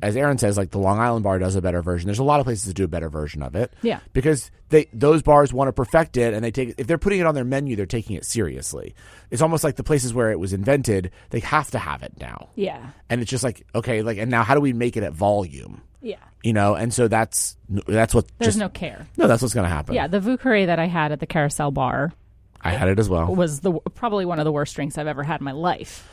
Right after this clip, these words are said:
Speaker 1: I actually don't think that's a good, it's a good bar either. Hot take. I think the Carousel Bar is a shit bar.
Speaker 2: Well, it's very gimmicky, right?
Speaker 1: Yeah,
Speaker 2: 'Cause
Speaker 1: but
Speaker 2: it
Speaker 1: th-, but, like,
Speaker 2: rotates.
Speaker 1: people, like, like it. I think that's what's so funny about, like, cocktail people is, I, I think it's, I think this is pretty typical of everybody,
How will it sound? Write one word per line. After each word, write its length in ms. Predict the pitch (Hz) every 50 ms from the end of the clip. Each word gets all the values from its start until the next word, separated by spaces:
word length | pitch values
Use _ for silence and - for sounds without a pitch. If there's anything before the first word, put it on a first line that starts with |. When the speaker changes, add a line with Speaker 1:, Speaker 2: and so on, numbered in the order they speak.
| - - -
Speaker 1:
I 140 | - - 247
actually 240 | 269 294 - 311 233
don't 200 | 156 170 156 151
think 120 | 156 147
that's 160 | 135 135 -
a 40 | 123
good, 220 | 95 104 98 - - -
it's 140 | 104 95 -
a 40 | 104
good 200 | 90 90 80 -
bar 200 | 76 71 67 65
either. 200 | 62 - - -
Hot 320 | - - 117 117 - -
take. 200 | - 98 87 -
I 40 | 95
think 120 | 127 135 156
the 60 | 151
Carousel 360 | - 143 139 143 147 160 151
Bar 260 | 143 139 135 135 135
is 80 | 135 113
a 100 | 104 95 -
shit 400 | - - - - - 147 - -
bar. 240 | - 80 65 60 -
Speaker 2:
Well, 200 | - 233 254 254
it's 100 | 247 -
very 200 | - 220 190 185 -
gimmicky, 440 | - 160 151 151 - - - - -
right? 220 | - 87 87 - - - -
Speaker 1:
Yeah, 140 | - 285 359
Speaker 2:
'Cause 80 | 202 175
Speaker 1:
but 60 | 185
Speaker 2:
it 20 | -
Speaker 1:
th-, 120 | - 165 160
but, 120 | 208 - 220
like, 60 | 208
Speaker 2:
rotates. 120 | 165 151 -
Speaker 1:
people, 260 | 233 214 - 226 214
like, 180 | 208 196 156 139
like 300 | 143 160 185 220 - -
it. 80 | -
I 80 | - 135 - - - - - -
think 120 | 185 208
that's 100 | 233 -
what's 120 | 233 -
so 100 | 175 147
funny 160 | 120 139 131 120
about, 120 | 117 90
like, 120 | 98 90
cocktail 340 | - - 85 82 - - 113
people 400 | - - 127 - 139 139 139 - -
is, 220 | 95 98 95 85 - -
I, 40 | -
I 160 | - - -
think 160 | 202 226 220
it's, 100 | 196 - -
I 40 | 165
think 140 | 185 196 190
this 120 | 180 -
is 80 | 175 139 - - -
pretty 360 | - 151 139 127 117 104 - - - - - - - -
typical 420 | - 135 123 120 - 117 104 92
of 140 | 82 80 - - - -
everybody, 500 | 98 85 87 80 80 78 62 62 -